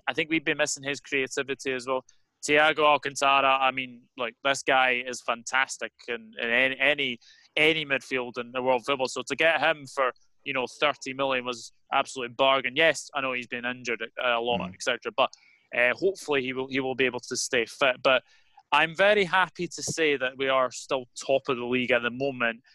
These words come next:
Speaker 1: albeit for, until probably tomorrow evening when Man United play Burnley.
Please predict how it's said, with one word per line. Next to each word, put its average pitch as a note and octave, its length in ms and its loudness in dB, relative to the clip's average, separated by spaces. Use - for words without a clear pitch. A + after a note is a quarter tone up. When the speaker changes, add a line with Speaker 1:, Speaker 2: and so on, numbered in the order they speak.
Speaker 1:
albeit D#3 580 4
for, D3 180 -2
until C#3 380 -2
probably B2+ 380 -4
tomorrow A#2+ 460 0
evening A#2+ 300 -2
when A#2+ 120 -2
Man A#2 140 0
United A2+ 240 -2
play A2+ 140 0
Burnley. B2 560 2